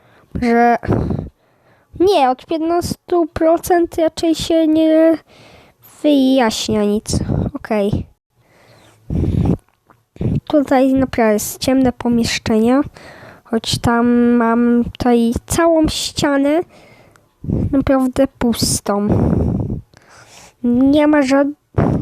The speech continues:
zostawię to bez komentarza.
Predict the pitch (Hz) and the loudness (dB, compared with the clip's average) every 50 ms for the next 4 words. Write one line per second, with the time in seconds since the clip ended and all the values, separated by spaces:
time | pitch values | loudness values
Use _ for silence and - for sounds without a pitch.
0 | - - - - - - - - - - _ _ _ _ _ _ _ _ _ _ | -6 -6 -8 -8 -8 -8 -10 -12 -14 -18 _ _ _ _ _ _ _ _ _ _
1 | _ _ _ _ _ _ _ _ _ _ - - - - - - - _ - _ | _ _ _ _ _ _ _ _ _ _ -6 -4 -4 -4 -6 -10 -16 _ -20 _
2 | _ _ _ _ _ _ _ _ _ _ _ _ - - - - - - - - | _ _ _ _ _ _ _ _ _ _ _ _ -6 -6 -6 -6 -8 -10 -8 -6
3 | - - 214 214 - - 233 220 220 220 226 - - 233 214 220 233 - - - | -4 -2 -2 -2 0 0 0 0 0 0 0 0 -2 -2 -2 -2 -2 -2 -4 -4
4 | - 233 240 233 233 233 - - 226 233 233 240 254 269 | -4 -4 -4 -4 -6 -6 -8 -8 -8 -6 -6 -4 -4 -4